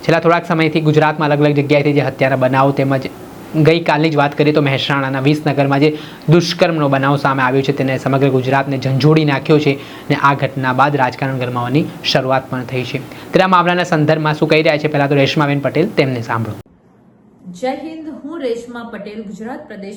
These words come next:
Speaker 2: મહિલા અધ્યક્ષ, આમ આદમી પાર્ટી. આજે સીધી જ વાત કરવી છે કે ગુજરાતના ગૃહ મંત્રાલય સંભાળતા ગૃહપ્રધાન હર્ષભાઈ સંઘવી,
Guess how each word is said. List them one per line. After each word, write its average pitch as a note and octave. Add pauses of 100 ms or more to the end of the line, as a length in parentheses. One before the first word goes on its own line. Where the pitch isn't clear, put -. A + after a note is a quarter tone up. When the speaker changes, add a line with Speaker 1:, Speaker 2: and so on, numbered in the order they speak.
(120)
Speaker 2:
મહિલા F#3
અધ્યક્ષ, G3
આમ E3
આદમી E3
પાર્ટી. D3 (1000)
આજે E4+
સીધી C4
જ A#3+
વાત A3 (100)
કરવી F3
છે - (680)
કે G#3 (260)
ગુજરાતના A3 (400)
ગૃહ C4+
મંત્રાલય F#3+
સંભાળતા F#3 (100)
ગૃહપ્રધાન F3+
હર્ષભાઈ G#3+
સંઘવી, F3+